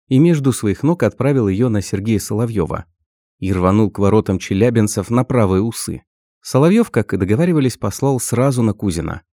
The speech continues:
А вот с Валькой они на тренировках молодёжки пас через борт отрабатывали. Щелчок. Борт, и на приличной скорости шайба скользит мимо вставшего в позицию для удара Фомина. Замах. Вратарь всё же хорош у соперника.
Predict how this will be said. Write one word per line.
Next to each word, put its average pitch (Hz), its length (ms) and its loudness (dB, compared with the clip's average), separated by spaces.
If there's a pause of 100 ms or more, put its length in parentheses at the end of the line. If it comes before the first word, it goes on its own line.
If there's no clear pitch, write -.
(320)
А 110 120 2
вот 135 160 0
с - 40 -10
Валькой 151 460 2
они 120 320 2
на 135 120 4
тренировках 117 600 0
молодёжки 113 560 0
пас 139 260 -2
через 117 300 -2
борт 131 260 -2
отрабатывали. 87 720 -4 (400)
Щелчок. - 720 0 (680)
Борт, 131 680 2
и 156 100 0
на 160 140 4
приличной 131 560 0
скорости 170 480 -2
шайба 165 360 -2
скользит 120 420 0
мимо 120 240 4
вставшего 123 440 -4
в - 80 -10
позицию 120 440 -2
для 101 160 0
удара 98 280 -2
Фомина. 85 440 -6 (360)
Замах. 98 640 -2 (440)
Вратарь 139 420 2
всё - 240 0
же 135 140 4
хорош 127 480 -4
у - 20 -4
соперника. 82 720 -4